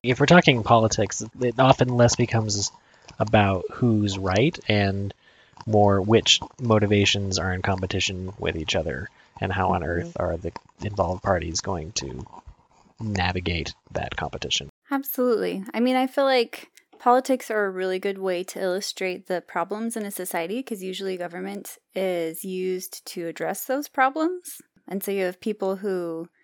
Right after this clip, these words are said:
Speaker 3: their problem is they need more money, or it can be on, like, lots of different levels too. You can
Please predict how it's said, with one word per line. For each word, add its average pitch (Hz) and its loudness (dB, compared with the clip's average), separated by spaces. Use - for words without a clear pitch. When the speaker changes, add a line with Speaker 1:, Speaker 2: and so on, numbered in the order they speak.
Speaker 3:
their 180 -4
problem 214 2
is 240 4
they 277 8
need 285 8
more 311 10
money, 262 6
or 165 2
it 196 -4
can 208 0
be 208 2
on, 190 6
like, 185 2
lots 214 4
of 220 2
different - -2
levels 214 4
too. - -2
You 202 -2
can 165 -6